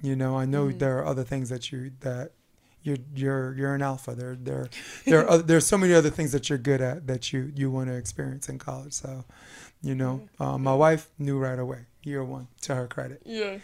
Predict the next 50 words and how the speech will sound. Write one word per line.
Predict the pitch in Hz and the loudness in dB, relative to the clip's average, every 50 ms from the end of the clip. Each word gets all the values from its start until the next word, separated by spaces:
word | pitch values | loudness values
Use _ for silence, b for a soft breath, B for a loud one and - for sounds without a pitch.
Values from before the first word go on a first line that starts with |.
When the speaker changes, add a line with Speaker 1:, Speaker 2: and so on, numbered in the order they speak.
| B B B - | B B B -6
Speaker 1:
You | 160 151 | -2 0
know, | 147 143 143 | 0 2 2
me | 147 170 208 | 4 4 4
Speaker 2:
Yeah. | 208 208 | 4 4
Speaker 1:
personally, | 214 208 202 202 - 220 208 208 214 214 220 214 214 B B B B B _ - | 4 4 4 4 2 0 0 2 2 2 2 0 -2 B B B B B _ 6
I | 160 175 180 | 8 10 10
would | 180 170 160 | 10 10 8
want | 160 165 160 | 6 4 2
it | 160 143 | 2 0
to | 147 151 | 2 4
be | 156 160 160 | 6 6 6
like | 151 156 151 - | 6 4 4 4
a | 160 143 | 2 2
thirteen | 117 - 190 185 170 170 - 160 139 131 | 2 2 4 4 2 2 0 -2 0 0
month | 131 131 120 | 0 0 0
experience | 139 135 113 - 190 185 175 202 208 143 160 | -2 -2 6 10 10 12 12 10 10 12 12
<laughs> | 202 | 12
out | 220 | 12
of | 196 170 | 12 12
my | 185 175 | 12 12
twelve | 190 - 165 294 294 285 262 - | 12 12 12 12 12 12 12 12
Speaker 2:
<laughs> | 320 | 10
Speaker 1:
months. | 311 302 214 - 185 - - | 10 10 10 8 8 6 8
So, | - - - - 202 151 B B B B B B B B B - | 10 10 10 10 8 4 B B B B B B B B B -2
Speaker 2:
Yeah, | 247 240 233 220 | 2 6 8 12
Speaker 1:
so, | 190 156 151 156 - | 12 12 12 12 10
Speaker 2:
yeah. | - 165 156 156 156 | 8 6 8 8 8
Speaker 1:
um, | 156 156 156 147 b b b b b b b b b b _ _ _ _ _ _ _ _ | 6 4 2 0 b b b b b b b b b b _ _ _ _ _ _ _ _
so | - - - - 202 180 170 170 170 165 165 - - _ _ _ _ _ - | -4 -2 4 8 10 10 10 10 10 10 8 6 2 _ _ _ _ _ 4
I | 165 | 6
guess | 160 147 208 208 202 - | 8 8 8 8 8 6
what | 196 180 | 4 2
I'm | 170 160 | 2 2
trying | 156 - 165 151 151 | 2 2 2 2 2
to | 147 | 2
say, | 139 - - 143 135 139 139 | 0 2 2 4 4 4 2
and | 143 139 131 123 120 - _ _ _ _ _ - | 0 -2 -4 -6 -8 -10 _ _ _ _ _ -10
this | - 143 | -6 -4
is | 147 147 | 0 4
why | 139 143 135 | 6 6 6
I | 135 | 6
do | 131 117 139 135 | 6 4 2 0
minutes, | 131 143 139 127 127 - | 0 0 -2 -4 -6 -8
because | - 135 - 127 117 | -8 -10 -8 -8 -6
I | 127 - | -4 -4
could | 123 123 208 | -2 -2 -2
Speaker 2:
Mm-hmm. | - | -2
Speaker 1:
talk | - 127 120 - | -4 -4 -2 -2
all | 131 127 123 | 0 0 0
day. | 117 127 131 123 339 339 | 2 2 2 2 2 0